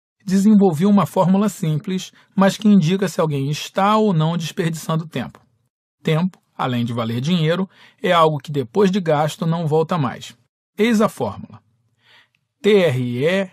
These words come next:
é igual a T H E multiplicado por N C multiplicado por Q E. Muito simples. Tempo real de estudo é igual ao tempo horário de estudo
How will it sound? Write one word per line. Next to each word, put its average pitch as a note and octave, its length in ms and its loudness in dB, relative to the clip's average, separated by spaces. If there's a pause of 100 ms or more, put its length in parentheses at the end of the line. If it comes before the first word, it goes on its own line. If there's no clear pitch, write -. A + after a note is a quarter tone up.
(120)
é D#3 120 -4
igual C#3 320 -4
a A2+ 60 -6 (200)
T A3 160 -2
H C#3+ 300 -2
E F3 280 -2 (280)
multiplicado C#3 760 -6
por B2+ 200 -6
N E3+ 240 -4
C E3 420 -6 (320)
multiplicado D3 720 -6
por C3 220 -8
Q - 120 -4
E. A#2+ 160 -6 (260)
Muito G#3+ 280 0
simples. - 540 -12 (840)
Tempo B3 540 2
real D3 580 -2
de B2 140 -6
estudo F#3+ 640 -4
é F3 160 -4
igual C#3 420 -2 (680)
ao C#3 200 -2
tempo D3 480 -4
horário D3+ 640 0
de F3 100 -4
estudo C#3+ 540 -4